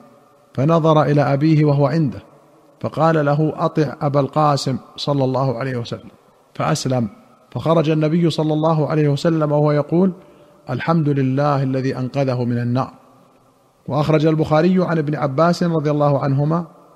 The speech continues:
أن رسول الله صلى الله عليه وسلم دخل على أعرابي يعوده، وكان إذا دخل على مريض يعوده قال: "لا بأس،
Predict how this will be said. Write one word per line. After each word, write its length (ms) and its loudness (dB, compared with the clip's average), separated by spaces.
أن 160 2
رسول 340 0
الله 320 2
صلى 280 -2
الله 360 2
عليه 320 0
وسلم 720 0
دخل 340 4
على 240 2
أعرابي 680 2
يعوده، 380 0
وكان 340 0
إذا 320 2
دخل 320 0
على 380 0
مريض 320 0
يعوده 520 2
قال: 180 2
"لا 260 2
بأس، 440 -2